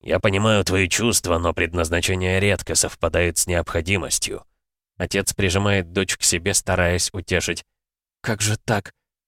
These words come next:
Она вот-вот заплачет. "Успокойся. Давай я тебе лучше расскажу, что мы придумали с главами великих кланов". "Какой-то новый план?"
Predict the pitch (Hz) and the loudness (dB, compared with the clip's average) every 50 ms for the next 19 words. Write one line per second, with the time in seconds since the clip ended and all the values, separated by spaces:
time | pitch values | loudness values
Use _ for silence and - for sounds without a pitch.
0 | _ _ - 90 90 85 85 85 82 87 87 82 80 85 80 - 90 85 78 - | _ _ -4 -2 0 0 0 0 0 0 0 0 2 0 0 2 2 2 2 0
1 | 90 82 - _ _ _ _ _ _ _ _ _ _ - - - - - 85 - | -2 -6 -6 _ _ _ _ _ _ _ _ _ _ -6 -4 -2 0 2 0 2
2 | - 92 98 92 78 - - - 98 - - _ _ _ _ _ _ _ _ _ | 4 4 2 4 2 2 0 -2 -2 -6 -10 _ _ _ _ _ _ _ _ _
3 | _ 67 69 82 80 82 90 95 92 90 87 90 - 90 92 92 95 95 92 - | _ -6 -2 0 2 4 4 4 2 2 2 0 0 2 2 2 2 2 2 2
4 | 87 87 87 85 - - 82 78 90 101 92 - - 92 90 92 90 - 90 82 | 2 2 2 2 2 2 0 0 0 0 0 0 0 0 2 2 0 2 0 0
5 | 80 87 101 101 95 92 92 80 80 76 82 85 92 92 95 92 90 90 80 80 | 2 2 2 2 2 2 2 0 0 2 2 4 4 4 4 2 2 0 0 0
6 | 82 85 90 85 - 76 - - - - 87 92 92 87 65 55 - - - - | 0 0 0 -2 -4 -4 -6 -6 -2 0 2 4 4 2 0 -2 -8 -12 -16 -20
7 | _ _ _ _ _ _ _ _ _ _ _ _ _ _ _ _ _ _ _ _ | _ _ _ _ _ _ _ _ _ _ _ _ _ _ _ _ _ _ _ _
8 | _ - 107 - - 101 104 104 - - 101 98 104 101 98 104 101 - - 104 | _ -10 -8 -6 -2 -4 -4 0 0 0 2 2 2 2 2 0 0 -2 -2 0
9 | 113 127 147 156 | 0 0 0 -2